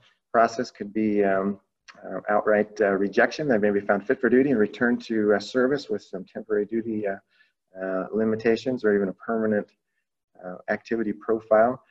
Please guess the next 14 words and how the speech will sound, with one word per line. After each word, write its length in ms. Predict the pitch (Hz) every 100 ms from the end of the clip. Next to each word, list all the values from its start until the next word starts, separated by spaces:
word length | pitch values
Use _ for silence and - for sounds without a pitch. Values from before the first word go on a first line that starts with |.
| _ -
Or 180 | 120 131
they 100 | 113
may 220 | 110 113
be, 420 | 110 110 110 107
uh, 80 | 104
medically 520 | 101 113 113 113 117
retired, 760 | 113 113 - 117 95 95 110 117
uh, 460 | 98 95 92 92 -
and 200 | 90 95
they'll 120 | 95
be 100 | 92
eligible 320 | 95 98 101 92
for 160 | -
treatment, 460 | - - 120 98 98